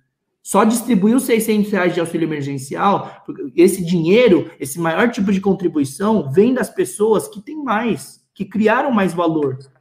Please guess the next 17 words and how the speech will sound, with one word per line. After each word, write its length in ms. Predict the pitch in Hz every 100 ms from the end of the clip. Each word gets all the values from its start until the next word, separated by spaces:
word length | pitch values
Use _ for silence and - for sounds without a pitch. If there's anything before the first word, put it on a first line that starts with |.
| - _ _ _ _
Ah, 160 | 190 226
mas 220 | 202 170
é 40 |
porque 220 | 170 -
é 60 | 208
rico, 320 | 175 214 226
sobra 260 | 226 220 220
mais 240 | 220 220
lucro. 240 | 196 196 240
Mas 160 | 320
claro, 420 | - 403 466 415 440 - _ - - _
vai 160 | 277
você 320 | 349 370 381 381
e 60 |
abre 180 | 311 311
a 60 | 285
empresa. 580 | - 269 233 160 143